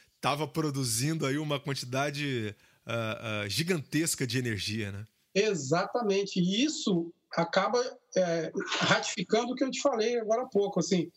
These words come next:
Speaker 2: a velocidade que ele atinge em metros por segundo, em quilômetros por hora, é super importante, o ciclo de passada, mas se o metabolismo dele não der suporte pra isso, ele não vai ter energia pra suportar cargas de treino e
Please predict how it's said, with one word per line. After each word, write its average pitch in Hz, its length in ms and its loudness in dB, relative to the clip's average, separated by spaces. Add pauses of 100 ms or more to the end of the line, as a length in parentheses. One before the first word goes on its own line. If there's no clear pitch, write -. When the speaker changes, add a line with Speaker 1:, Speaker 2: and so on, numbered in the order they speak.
(180)
Speaker 2:
a 190 80 6
velocidade 214 800 2
que 240 80 2
ele 214 140 4
atinge 170 720 2
em 175 80 4
metros 180 320 0
por 170 100 2
segundo, 175 560 2
em 175 60 2
quilômetros 170 480 2
por 156 180 2
hora, 190 380 0 (380)
é 165 160 4
super 214 280 2
importante, 190 800 2
o 156 40 2
ciclo 196 300 2
de 175 140 2
passada, 185 580 2 (220)
mas 185 160 4
se - 100 2
o 240 40 2
metabolismo 240 760 2
dele 202 220 2
não 202 160 2
der 196 140 2
suporte 180 560 2
pra 165 160 4
isso, 233 280 0
ele 196 120 0
não 220 80 -2
vai 240 160 2
ter 247 80 2
energia 240 680 2
pra 240 160 2
suportar 240 720 0 (400)
cargas 214 420 4
de 233 140 -2
treino 233 400 2
e 262 120 2